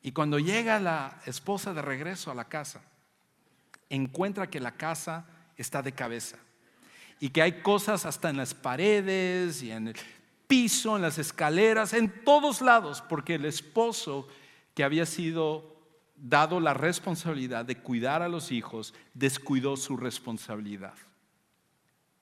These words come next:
Pregunta. ¿Va a confiar la esposa en su esposo? Y la respuesta es no. Las mujeres querían gritar eso, pero no querían ofender a sus esposos en este momento. Está bien, lo entiendo.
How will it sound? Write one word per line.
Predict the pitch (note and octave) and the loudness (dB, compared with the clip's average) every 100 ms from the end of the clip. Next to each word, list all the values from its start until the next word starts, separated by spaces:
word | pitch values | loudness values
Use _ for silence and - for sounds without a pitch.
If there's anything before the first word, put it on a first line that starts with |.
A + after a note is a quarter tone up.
| _ _ | _ _
Pregunta. | D3 D3 E3 - - _ _ _ _ _ _ _ _ _ _ - - _ A2+ | -6 -4 -6 -10 -20 _ _ _ _ _ _ _ _ _ _ -20 -20 _ -6
¿Va | |
a | C3+ | -4
confiar | F#3+ - B2 C3+ | -4 -6 -8 -8
la | D#3 | -8
esposa | - - G#2+ - C#3 B2 | -10 -12 -12 -12 -14 -12
en | B2 | -12
su | B2 | -10
esposo? | A2+ - G2+ - - _ _ _ _ _ _ _ _ _ _ _ | -12 -12 -14 -14 -18 _ _ _ _ _ _ _ _ _ _ _
Y | - | -8
la | F3 | -8
respuesta | E3+ - G2+ - | -8 -10 -16 -14
es | D3 D#3+ | -12 -8
no. | A#3 - - - _ _ _ _ _ _ _ _ _ _ - | -8 -8 -14 -20 _ _ _ _ _ _ _ _ _ _ -8
Las | B2+ | -6
mujeres | C3+ E3 E3+ - | -4 -4 -6 -8
querían | D3+ D#3+ D#3+ | -8 -6 -4
gritar | D#3 D#3 D#3+ E3+ | -4 -4 -8 -8
eso, | E3+ F3 | -10 -12
pero | E3 B2+ | -8 -6
no | C3 | -6
querían | C3+ C3+ C#3 | -6 -6 -6
ofender | C3 C#3 B2+ A2 | -6 -4 -4 -4
a | A#2+ | -6
sus | B2+ D3 | -8 -8
esposos | - G#2+ G2 A2+ - | -10 -10 -10 -10 -8
en | A#2 | -8
este | F#2+ B2+ | -6 -6
momento. | C#3 F#3 G#3+ - F#2+ - - _ | -2 -2 -2 -4 -16 -20 -20 _
Está | - - G2 | -20 -16 -10
bien, | B2 C#3+ A2 - | -6 -6 -6 -8
lo | A2+ | -8
entiendo. | A#2+ C#3+ B2+ | -4 -2 -4